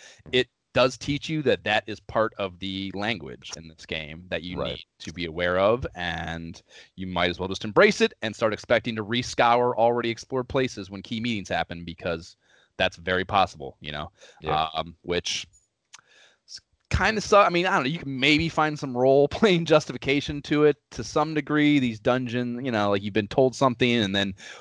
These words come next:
Speaker 1: you know, once you know something is somewhere, maybe you pay a little more attention, you can maybe get
Speaker 2: Right.
Speaker 1: there. But, you know, within, within the confines of traditional eight-bit R P G gaming,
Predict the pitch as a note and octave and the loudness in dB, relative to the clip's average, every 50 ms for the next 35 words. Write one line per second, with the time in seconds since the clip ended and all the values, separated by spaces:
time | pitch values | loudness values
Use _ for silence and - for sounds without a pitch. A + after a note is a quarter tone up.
0 | - - E3 A#2+ A2 B2 C3 C3+ - - C3 A2+ A2 G#2 A2 A2+ A#2 B2 B2 B2 | 2 4 6 6 6 6 4 4 4 2 0 0 2 4 6 6 8 8 6 4
1 | A#2 - - B2+ A2+ A2+ B2 A#2 A2+ A#2 A2 - - C3 A#2 A#2 A#2 A#2 A#2 A#2+ | 2 0 -2 -2 -2 -2 -4 -4 -4 -4 -6 -4 -2 -2 -2 0 2 2 4 4
2 | A#2 A#2 G#2+ A2 A2 G#2 A2 G#2 - - - A#2 G#2 G#2+ A2 G#2+ G#2 A2 A2 G#2+ | 4 4 2 0 -2 -2 -4 -6 -4 0 2 2 2 2 0 -2 -2 0 0 0
3 | G#2 - - A#2 G#2 G#2 - - A2 A2 A2 A2 A2 - - F#2+ F#2+ G2+ G#2+ G#2+ | 0 0 0 -2 -2 -2 -2 -2 -2 -2 -2 -2 -2 -2 -2 0 2 4 4 4
4 | G#2 G#2+ G2+ G#2+ A2 - - A2 G#2+ A2 G#2+ G#2+ - _ _ _ _ - _ _ | 4 2 2 2 2 2 4 4 6 6 4 4 0 _ _ _ _ -20 _ _
5 | - G#2 G2 F#2+ G2 - _ _ _ _ _ _ _ _ _ - C#3+ A#2 F2+ E2 | 4 4 4 4 4 0 _ _ _ _ _ _ _ _ _ -6 -6 -6 -6 -6
6 | D2+ - _ - A#2+ C3+ - F#3+ F#3+ F#3 F3 D3+ C3 D3 C#3 F3+ F3+ E3+ D3+ - | -10 -14 _ -4 -2 2 6 6 6 6 4 2 2 2 2 2 2 0 0 2
7 | D#3+ D#3 C#3+ C#3 - C3+ B2+ B2 A#2+ A#2+ A2+ - - C3 A2+ A2+ B2 A#2+ - C#3 | 2 2 2 2 2 0 0 0 -2 -6 -6 -4 -4 -4 -4 -4 -6 -6 -4 -2
8 | A#2+ A2+ A#2 A#2+ A2+ - _ _ _ _ _ - A#2+ A2+ G#2 - A2+ G#2 G#2 G2+ | 0 0 0 0 -2 -4 _ _ _ _ _ -2 0 0 0 0 0 0 2 2
9 | G#2 G#2 - G#2+ G#2 F#2 F#2 G2 F#2+ F#2+ F2+ F2+ F2 F2+ F#2 F#2 F#2+ F#2+ F#2 F2 | 0 0 -2 -4 -6 -4 -4 -4 -6 -4 -2 -2 -2 -2 -2 -4 -6 -6 -8 -10